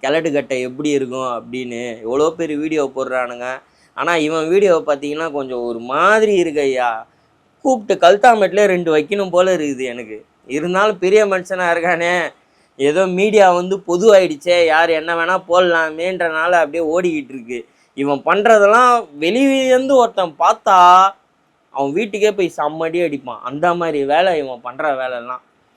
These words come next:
ஒரு அநாகரிகமா இருக்கு. ஒரு டாக்டர் மாதிரியே தெரில.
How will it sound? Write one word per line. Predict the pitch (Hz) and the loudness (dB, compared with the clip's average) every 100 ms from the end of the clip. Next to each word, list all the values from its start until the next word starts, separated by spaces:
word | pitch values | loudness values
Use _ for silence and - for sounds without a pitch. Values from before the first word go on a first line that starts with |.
| _ _ _ | _ _ _
ஒரு | 127 131 135 131 131 131 131 | -6 -2 0 -2 -4 -4 -2
அநாகரிகமா | 180 214 214 208 202 196 214 214 | 2 4 4 4 2 2 2 4
இருக்கு. | 180 139 - _ | 2 -2 -10 _
ஒரு | 135 127 131 | -8 -6 0
டாக்டர் | 160 214 214 | 2 2 -4
மாதிரியே | 196 185 214 180 | -2 0 0 -2
தெரில. | 175 180 | -2 -2